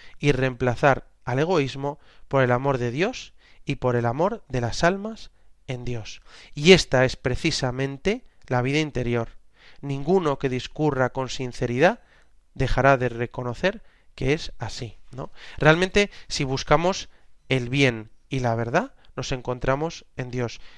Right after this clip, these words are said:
Si realmente no buscamos el bien y la verdad, realmente lo que hará será encontrar nuestro amor propio, nuestro orgullo intelectual,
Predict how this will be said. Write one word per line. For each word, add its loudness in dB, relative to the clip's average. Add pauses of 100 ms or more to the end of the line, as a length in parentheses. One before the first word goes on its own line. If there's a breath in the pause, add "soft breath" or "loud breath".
(120)
Si 2
realmente 6
no 0
buscamos -2
el 0
bien 0
y 0
la 4
verdad, 4 (340 soft breath)
realmente 2 (220 soft breath)
lo -4
que 2
hará 4
será 2
encontrar 2
nuestro -8
amor -2
propio, 0
nuestro -6
orgullo -2
intelectual, 2